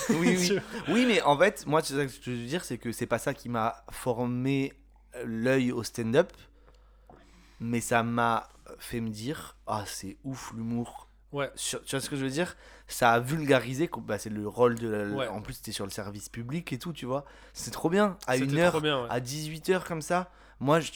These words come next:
Speaker 1: je, cette émission, je la matais tous les soirs. C'était du lundi
Speaker 2: Ouais,
Speaker 1: au
Speaker 2: pareil.
Speaker 1: vendredi, je crois. Tous les soirs, je rentrais et je matais ça. Et si j'avais pas le temps de la mater, je mettais en replay et tout. C'était une leçon déjà, tu vois ce que je veux dire ? Parce
Speaker 2: Ouais.
Speaker 1: que tu voyais des gens, à la fois, c'est ça qui était trop cool,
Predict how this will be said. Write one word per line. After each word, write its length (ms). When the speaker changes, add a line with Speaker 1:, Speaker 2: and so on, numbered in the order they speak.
Speaker 1:
je, 120
cette 220
émission, 480
je 120
la 140
matais 480
tous 200
les 100
soirs. 280
C'était 160
du 100
lundi 340
Speaker 2:
Ouais, 60
Speaker 1:
au 100
Speaker 2:
pareil. 140
Speaker 1:
vendredi, 400
je 80
crois. 280
Tous 200
les 140
soirs, 440
je 120
rentrais 540
et 80
je 80
matais 200
ça. 220
Et 40
si 160
j'avais 200
pas 140
le 60
temps 80
de 40
la 60
mater, 400
je 200
mettais 320
en 80
replay 400
et 40
tout. 240
C'était 540
une 180
leçon 380
déjà, 400
tu 100
vois 40
ce 40
que 80
je 80
veux 60
dire ? 180
Parce 140
Speaker 2:
Ouais. 60
Speaker 1:
que 60
tu 120
voyais 180
des 140
gens, 160
à 160
la 100
fois, 220
c'est 80
ça 80
qui 80
était 100
trop 160
cool, 240